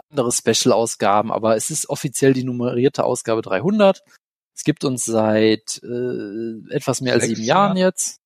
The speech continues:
Speaker 1: Sieben Jahre,
Speaker 2: Sieben
Speaker 1: zweitausend,
Speaker 2: Jahre?
Speaker 1: Au-, August zweitausendelf, ja, es ist, ist absolut fürchterlich.
Speaker 2: Ei, ei, ei, ei, ei.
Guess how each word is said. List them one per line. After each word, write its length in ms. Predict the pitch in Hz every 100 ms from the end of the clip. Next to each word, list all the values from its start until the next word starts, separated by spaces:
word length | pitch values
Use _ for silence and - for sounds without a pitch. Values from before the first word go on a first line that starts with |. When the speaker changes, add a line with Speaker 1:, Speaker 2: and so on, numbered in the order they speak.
| _ -
Speaker 1:
Sieben 200 | 120 113
Jahre, 140 | 110
Speaker 2:
Sieben 120 | 175 -
Speaker 1:
zweitausend, 400 | 131 165 160 _ _ _
Speaker 2:
Jahre? 120 | 131 117
Speaker 1:
Au-, 20 | 135
August 260 | 123 151 -
zweitausendelf, 680 | 120 113 113 - 165 196 113
ja, 160 | 123
es 120 | 127 -
ist, 140 | -
ist 220 | - - _
absolut 340 | 127 - 143 -
fürchterlich. 600 | 139 - - - 76 71
Speaker 2:
Ei, 40 |
ei, 220 | 71 73
ei, 200 | 85 73 71
ei, 240 | 73
ei. 60 | 78